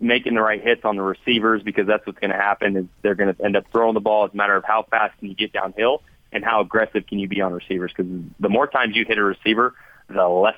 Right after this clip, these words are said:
times they want the ball, right? And so it'll be a very similar, uh, situation to when B Y U plays Hawaii, right? How are you gonna play that type of offense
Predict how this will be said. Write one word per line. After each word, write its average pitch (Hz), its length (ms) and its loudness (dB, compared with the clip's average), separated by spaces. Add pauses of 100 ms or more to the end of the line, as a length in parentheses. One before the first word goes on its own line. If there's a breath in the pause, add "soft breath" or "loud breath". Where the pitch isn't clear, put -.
times 101 300 -2
they 104 100 2
want 92 260 -2
the - 60 -8
ball, 85 280 -8 (540)
right? 95 260 0 (380)
And 98 260 -6
so 98 460 2 (200)
it'll 113 160 0
be 101 140 2
a 98 60 0
very 117 600 0 (200)
similar, 120 680 2 (460)
uh, 98 320 4 (120)
situation 107 800 0
to 98 560 0
when 101 220 2
B 104 120 2
Y 104 120 4
U 101 160 0
plays 98 340 0
Hawaii, 123 580 2 (320 soft breath)
right? 107 320 2
How 127 380 0
are 131 80 2
you 123 200 -2
gonna 104 180 -2
play 110 280 2
that 101 220 0
type 104 220 0
of 95 120 -4
offense 98 500 0